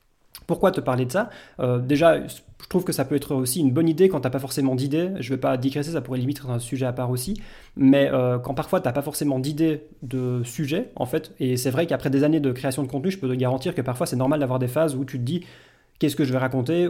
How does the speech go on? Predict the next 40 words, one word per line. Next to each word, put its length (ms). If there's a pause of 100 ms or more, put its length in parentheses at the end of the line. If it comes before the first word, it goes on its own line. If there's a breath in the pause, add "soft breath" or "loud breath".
ou, 360 (340 loud breath)
euh, « 680
Comment 220
est-ce 80
que 80
je 60
vais 60
intéresser 320
les 100
gens ? » 120
Ça, 100
c'est 100
quelque 100
chose 160
qui 60
peut 100
être 100
pesant 260
sur 140
le 80
moyen 220
long 80
terme. 180
Je 60
pense 160
qu'il 140
y 60
a 60
beaucoup 180
de 60
créateurs, 360
euh, 140
qui 280
vivent 240
ça, 200
c'est 140
de 60
savoir 260
se 100
dire, « 320